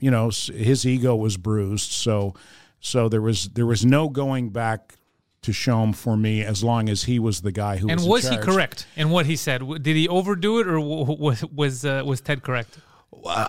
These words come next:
Speaker 3: I don't remember
Speaker 1: You know,
Speaker 3: the
Speaker 1: you know what he, you know what he didn't like was I, I referred to him. I didn't refer to him by name, but I referred to him as a corporate errand boy.
Speaker 3: Yeah, there you go.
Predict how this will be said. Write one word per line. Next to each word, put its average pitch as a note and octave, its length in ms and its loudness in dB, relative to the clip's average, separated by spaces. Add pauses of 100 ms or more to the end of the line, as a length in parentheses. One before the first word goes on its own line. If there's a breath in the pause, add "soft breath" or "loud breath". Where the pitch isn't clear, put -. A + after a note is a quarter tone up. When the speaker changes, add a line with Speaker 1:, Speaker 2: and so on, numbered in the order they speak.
Speaker 3:
I F3 120 -2
don't G3 180 -4
remember C3 360 0
Speaker 1:
You E3+ 60 0
know, A3 160 0
Speaker 3:
the F#3+ 100 -6
Speaker 1:
you F#3+ 80 -2
know G#3+ 120 0
what A3 140 0
he, E3+ 200 -2
you D3 180 -4
know E3 120 4
what F3 140 4
he C#3+ 120 4
didn't C3+ 200 4
like B2+ 300 2
was A#2 180 2
I, A2+ 120 2
I A2+ 180 -4
referred A2+ 520 2
to C3 80 4
him. B2+ 200 4
I B2+ 80 2
didn't G3+ 200 2
refer F3+ 260 2
to D#3 120 4
him B2+ 80 4
by A2+ 180 2
name, A#2 380 2
but A2 120 -2
I A2 60 -2
referred A2 480 0
to A2+ 60 0
him A2 160 2
as G2 100 0
a G#2 60 -4
corporate A#2 520 -2
errand G#2 480 -2
boy. E2 380 -14
Speaker 3:
Yeah, G#2 220 4
there G2 200 4
you F2 120 2
go. D#2 240 -4